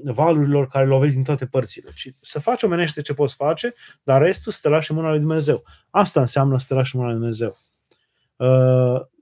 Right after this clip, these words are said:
de ce este nevoie de acea rugăciune după nașterea pentru curăția? Prin taina anunții Hristos nu binecuvintează inclusiv apropierea soților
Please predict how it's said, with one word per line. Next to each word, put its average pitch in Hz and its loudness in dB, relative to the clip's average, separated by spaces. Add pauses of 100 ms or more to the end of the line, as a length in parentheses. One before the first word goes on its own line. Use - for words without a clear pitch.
(380)
de 147 0
ce 151 0
este 185 4
nevoie 151 6
de 131 2
acea 139 0
rugăciune 131 0
după 120 -6
nașterea 135 -2
pentru 120 -8
curăția? 123 0 (420)
Prin 135 0
taina 165 2
anunții 160 2
Hristos 143 2
nu 151 4
binecuvintează 143 2
inclusiv 131 -2
apropierea 135 0
soților 139 -2